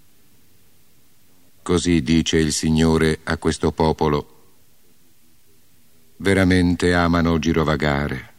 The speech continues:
non trattengono i loro piedi. Perciò il Signore non li gradisce. Ora ricorda le loro iniquità e punisce i loro peccati.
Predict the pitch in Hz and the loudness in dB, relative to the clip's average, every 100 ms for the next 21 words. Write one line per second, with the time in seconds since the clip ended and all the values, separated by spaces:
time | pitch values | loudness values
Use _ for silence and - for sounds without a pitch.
0 | - - - 82 92 85 90 - 107 107 | -20 -20 -4 0 0 0 -2 -2 0 2
1 | 104 101 98 98 98 95 92 95 87 71 | 2 0 2 2 2 0 0 0 0 0
2 | 67 58 - - - - - - - - | -4 -8 -14 -20 -20 -20 -20 -20 -20 -20
3 | - - - - - - 82 78 95 92 | -20 -20 -20 -20 -18 -6 -4 -2 -2 0
4 | 90 82 - 80 90 92 87 82 85 120 | 0 -2 -4 -2 0 0 0 0 0 0
5 | 110 104 92 95 90 82 - - 60 50 | 0 -2 -2 -2 -2 -2 -4 -6 -8 -8
6 | - - - - - - - - - - | -20 -20 -20 -20 -20 -20 -20 -20 -20 -8
7 | 85 95 98 92 95 - 85 82 90 90 | -2 0 2 0 -4 -4 -4 -2 0 0
8 | 78 80 87 82 82 87 85 85 80 80 | -2 -4 -2 0 0 2 2 0 0 0
9 | 80 82 - 78 76 - - - - 82 | -2 -4 -2 -2 -2 -8 -20 -20 -8 -6
10 | - 85 82 78 - 87 78 - - 85 | -2 0 0 -2 -4 -4 -4 -6 -6 -2
11 | 80 87 82 82 78 76 62 - - | 0 0 0 -2 -6 -6 -6 -8 -14